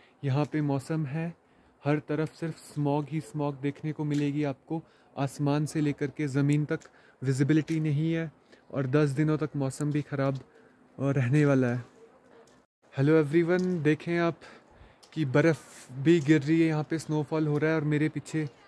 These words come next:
मेरा cousin देखें आप, यहाँ पे खुशियाँ मना रहे हैं छोटे छोटे बच्चे, इनका winter का break चल रहा है।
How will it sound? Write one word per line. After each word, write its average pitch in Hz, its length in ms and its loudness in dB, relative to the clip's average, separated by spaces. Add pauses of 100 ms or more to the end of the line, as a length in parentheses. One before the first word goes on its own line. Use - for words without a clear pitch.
(360)
मेरा 147 220 2
cousin 151 360 -2
देखें 151 280 -4
आप, 151 160 -4 (180)
यहाँ 147 160 0
पे 156 120 -6
खुशियाँ 156 560 -6 (380)
मना 147 260 2
रहे 156 140 -2
हैं 160 120 -2
छोटे 151 300 -4
छोटे 151 280 -2
बच्चे, 156 420 -4 (440)
इनका 147 280 0
winter 143 540 0 (220)
का 151 100 0
break 139 320 0
चल 156 240 -4
रहा 165 160 -2
है। 180 140 -4